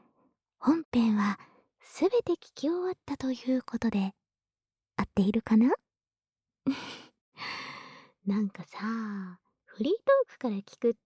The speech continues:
ていう人いるじゃないですか。私がね、やっているサークルでも。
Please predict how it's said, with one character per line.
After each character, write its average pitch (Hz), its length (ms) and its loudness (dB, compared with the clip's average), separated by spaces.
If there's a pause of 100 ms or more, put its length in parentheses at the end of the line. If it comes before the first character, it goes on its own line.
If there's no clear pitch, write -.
(140)
て 214 140 -4
い 220 320 0
う - 20 -6
人 - 200 -10
い 185 100 -10
る 302 180 -6
じ 453 60 2
ゃ 370 80 4
な 240 220 2
い 226 100 0
で 208 160 -2
す - 140 -14
か。 185 640 -6 (720)
私 214 300 -6
が 214 100 -2
ね、 269 380 -2 (580)
や 190 120 -10
っ - 60 -20
て 208 100 -4
い 196 40 -2
る 190 80 -6
サ 185 160 -10
ー 180 60 -10
ク - 100 -14
ル 180 120 -6
で 175 120 -8
も。 170 160 -12